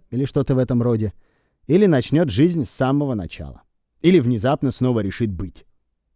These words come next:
На самом деле вы можете принять такое решение и просто откинуть все старые факсимили и всё прочее. Пусть они катятся ко всем чертям. Да, у вас начнётся самая настоящая амнезия.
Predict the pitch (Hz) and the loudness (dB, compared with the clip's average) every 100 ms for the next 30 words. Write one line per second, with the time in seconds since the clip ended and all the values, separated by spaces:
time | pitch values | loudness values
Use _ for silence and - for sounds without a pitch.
0 | _ _ _ _ _ _ _ - 117 110 | _ _ _ _ _ _ _ -6 -4 -4
1 | 92 73 113 151 90 104 117 113 110 127 | -4 -2 0 0 -2 -6 -6 -6 -4 -2
2 | 107 - 107 113 113 - 127 160 107 104 | -2 -6 -6 -6 -6 -6 -4 -4 -6 -6
3 | 120 - 120 127 - 123 117 117 117 - | -6 -2 0 0 -2 -8 -6 -4 -4 -4
4 | 113 - 98 80 65 - - 101 - 87 | -6 -6 -6 -6 -10 -16 -10 -8 -8 -12
5 | - _ _ _ - 135 139 120 117 104 | -16 _ _ _ -2 0 0 0 0 -4
6 | 107 104 101 - 78 104 - - _ _ | -6 -8 -8 -6 -6 -8 -10 -16 _ _
7 | _ _ _ _ _ _ _ _ _ _ | _ _ _ _ _ _ _ _ _ _
8 | _ _ _ _ _ _ - 98 135 226 | _ _ _ _ _ _ -6 2 4 4
9 | 180 123 165 180 175 - 110 - 143 131 | 2 0 0 0 -2 0 -2 -2 -2 0
10 | 127 135 156 160 131 123 104 - 117 135 | 2 2 0 0 0 0 0 -2 0 2
11 | 151 92 104 110 | 0 0 -2 -4